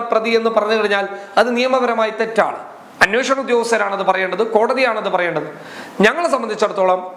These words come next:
ആരോപണ വിധേയനായ ഒരു വ്യക്തി മാത്രമാണ് ജംഷാദ്. മെഹനാസിനെയാണെങ്കിൽ പോലും ഞങ്ങൾക്ക് പ്രതി എന്ന് പറയാൻ വേണ്ടിയിട്ട് പറ്റില്ല, ഞങ്ങളത് പറയുകയുമില്ല. അപ്പോൾ ജംഷാദിലേക്ക് തിരിച്ചു വരുന്നതിന് മുൻപ് വളരെ പ്രധാനപ്പെട്ട മറ്റൊരു കാര്യം എന്ന് പറയുന്നത് ഒരുപാട് ആളുകൾ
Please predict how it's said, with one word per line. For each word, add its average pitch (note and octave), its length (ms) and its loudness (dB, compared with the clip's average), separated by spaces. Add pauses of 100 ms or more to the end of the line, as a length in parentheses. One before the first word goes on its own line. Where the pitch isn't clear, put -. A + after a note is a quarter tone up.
(120)
ആരോപണ B3+ 500 0
വിധേയനായ G3 500 0 (120)
ഒരു A#3+ 140 0
വ്യക്തി B3+ 360 0
മാത്രമാണ് A3 680 2
ജംഷാദ്. F#3+ 360 -2 (460)
മെഹനാസിനെയാണെങ്കിൽ A3+ 1000 0
പോലും G#3 260 2
ഞങ്ങൾക്ക് G#3 360 2
പ്രതി A3+ 320 2
എന്ന് A3+ 220 0
പറയാൻ G#3+ 300 2
വേണ്ടിയിട്ട് G#3+ 340 0
പറ്റില്ല, A3+ 260 0 (400)
ഞങ്ങളത് B3+ 340 4
പറയുകയുമില്ല. C#4 600 0 (640)
അപ്പോൾ C4+ 220 6
ജംഷാദിലേക്ക് C#4 640 0
തിരിച്ചു A3+ 300 2
വരുന്നതിന് G#3+ 460 0
മുൻപ് F#3 280 4 (800)
വളരെ D4+ 260 6
പ്രധാനപ്പെട്ട B3 560 0 (100)
മറ്റൊരു C4 320 0
കാര്യം G3 240 2
എന്ന് F3 140 -4
പറയുന്നത് E3+ 280 0 (120)
ഒരുപാട് C4+ 440 4 (120)
ആളുകൾ A#3 320 -2